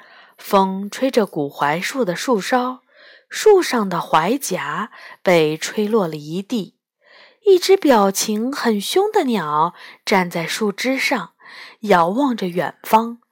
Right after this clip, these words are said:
它体型不算大，也就比乌鸦大一圈，有黑褐色的羽毛，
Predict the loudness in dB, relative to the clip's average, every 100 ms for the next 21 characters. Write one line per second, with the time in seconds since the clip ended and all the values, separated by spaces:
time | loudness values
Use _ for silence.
0 | _ -20 -20 -14 -6 -6 -6 -10 -6 -4
1 | -4 -4 -6 -6 -4 -4 -2 -4 -6 -10
2 | _ _ _ _ _ 2 4 6 6 4
3 | 0 6 6 6 2 0 0 2 2 2
4 | 0 -2 -2 -2 -2 -6 _ _ _ -14
5 | -2 2 4 2 -2 -2 -2 0 2 2
6 | 2 -4 -4 -6 -10 -8 -6 -6 -8